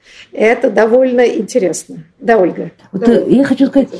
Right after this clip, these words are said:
Speaker 2: что это опять-таки возвращает нас к проблеме границы, к тому, как, э, человек её проводит. На самом деле от, э,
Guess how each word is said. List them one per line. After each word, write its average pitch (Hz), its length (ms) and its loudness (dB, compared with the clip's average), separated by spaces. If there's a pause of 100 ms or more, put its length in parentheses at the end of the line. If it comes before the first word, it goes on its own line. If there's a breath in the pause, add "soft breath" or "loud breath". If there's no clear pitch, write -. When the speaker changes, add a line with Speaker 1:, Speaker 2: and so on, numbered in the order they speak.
(140)
Speaker 2:
что - 160 -6
это 302 280 2
опять-таки 294 460 0
возвращает 277 600 2
нас 302 260 2
к - 80 -20
проблеме 254 480 2
границы, 240 560 0
к - 80 -14
тому, 226 280 0
как, 262 340 -4
э, 208 240 0
человек 208 460 -2
её 190 160 0
проводит. 185 560 0 (720 loud breath)
На 190 180 2
самом 330 280 2
деле 330 220 2
от, 311 140 -2
э, 208 560 2